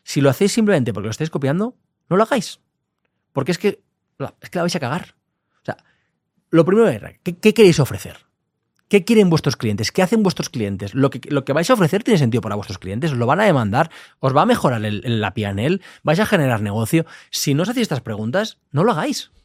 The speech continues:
Seguid por vuestro camino, buscad otro canal, o, lo, lo, vuestro negocio,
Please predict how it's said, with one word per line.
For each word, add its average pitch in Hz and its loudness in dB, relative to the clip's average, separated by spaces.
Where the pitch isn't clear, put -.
Seguid 190 -2
por 247 4
vuestro 220 0
camino, 240 4
buscad 196 0
otro 214 4
canal, 226 2
o, 175 0
lo, 147 -2
lo, 147 -4
vuestro 143 -2
negocio, 170 2